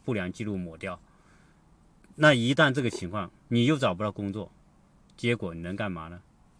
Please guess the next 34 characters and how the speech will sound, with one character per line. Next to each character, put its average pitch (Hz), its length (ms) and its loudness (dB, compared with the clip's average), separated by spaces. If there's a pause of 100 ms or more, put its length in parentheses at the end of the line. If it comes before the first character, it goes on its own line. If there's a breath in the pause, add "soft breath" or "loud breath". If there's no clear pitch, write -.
(920)
住 175 140 4
的 117 100 4
地 101 140 -2
方 98 160 -6
没 92 140 -6
有 87 160 -8
了， 82 160 -16 (1000)
车 160 300 8
也 139 100 4
没 98 200 -2
有 92 160 -4
了。 82 200 -10 (380)
在 185 160 10
美 123 180 8
国 110 200 0
没 123 160 2
有 156 100 2
车， 156 380 0 (160)
你 107 160 -4
意 131 80 0
味 127 80 -6
着 123 80 0
没 113 120 0
有 165 140 2
腿， 85 320 -10 (140)
你 135 100 -6
什 107 180 -2
么 113 80 -2
干 143 200 0
不 127 80 -6
了。 92 100 -6
你 101 100 -4
上 151 200 2
班， 143 220 4